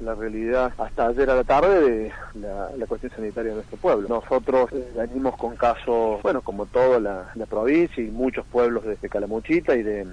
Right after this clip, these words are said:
y de Córdoba, venimos, eh, con casos de crecimiento desde hace quince días, pero bueno, los últimos días ya fueron muy, con números muy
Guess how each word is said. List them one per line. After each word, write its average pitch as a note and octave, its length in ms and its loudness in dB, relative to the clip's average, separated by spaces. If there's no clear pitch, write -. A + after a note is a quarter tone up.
y C3+ 120 0
de A#2 120 -8
Córdoba, E3 380 6
venimos, B2+ 340 -2
eh, B2 200 -2
con G#2 280 -10
casos B2 320 -2
de G#2+ 60 -6
crecimiento A2+ 720 -2
desde G#2 240 -2
hace - 100 -10
quince A#2+ 340 -6
días, F3 280 2
pero E3 160 4
bueno, C3+ 200 4
los A#2+ 100 2
últimos C#3 420 0
días C3+ 240 2
ya A#2+ 100 -2
fueron A2+ 580 -2
muy, A#2+ 440 0
con G#2 240 -10
números A#2+ 320 -2
muy A2+ 540 -6